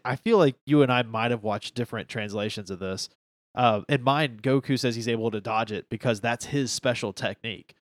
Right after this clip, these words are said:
Uh, so Yamcha does the Wolf Fang Fist instead, which Goku wasn't able to defend against, but then trumps it with his rock, paper, scissors, and he actually gets a couple good shots in on Yamcha at that point, too.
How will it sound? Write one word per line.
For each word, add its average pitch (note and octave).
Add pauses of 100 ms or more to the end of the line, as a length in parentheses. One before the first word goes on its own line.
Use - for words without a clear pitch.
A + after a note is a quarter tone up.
(240)
Uh, G#2+
so B2+
Yamcha C#3
does C3
the C3+
Wolf B2+ (200)
Fang A#2+
Fist B2+
instead, B2
which A2
Goku B2+
wasn't D3
able C3
to -
defend A#3+
against, B2
but C3
then A#2+
trumps -
it B2+
with B2+
his C3+
rock, B2
paper, A2
scissors, C3 (360)
and C3+
he D3
actually C#3
gets C#3+
a C3
couple D3
good A#2+
shots B2
in A#2+
on G#2+
Yamcha A2
at F#2+
that G2
point, -
too. F2+